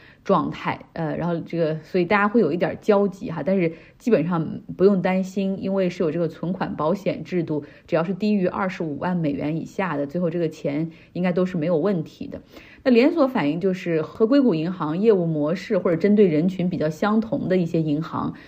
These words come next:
啊，比如说针对科技行业的这个，有一个银行叫 First Republic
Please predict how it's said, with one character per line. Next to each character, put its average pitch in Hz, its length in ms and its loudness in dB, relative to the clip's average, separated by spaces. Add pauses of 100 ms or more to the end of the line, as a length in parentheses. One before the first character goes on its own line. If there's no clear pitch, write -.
(200)
啊， 147 160 -2
比 139 100 -4
如 147 80 2
说 165 160 2
针 175 200 2
对 175 160 4
科 190 200 0
技 180 160 2
行 151 240 -2
业 170 180 4
的 156 140 4
这 156 160 0
个， 151 240 2 (300)
有 160 100 2
一 160 60 6
个 185 60 6
银 175 200 4
行 160 240 0
叫 170 180 4
First 208 360 2
Republic 190 640 0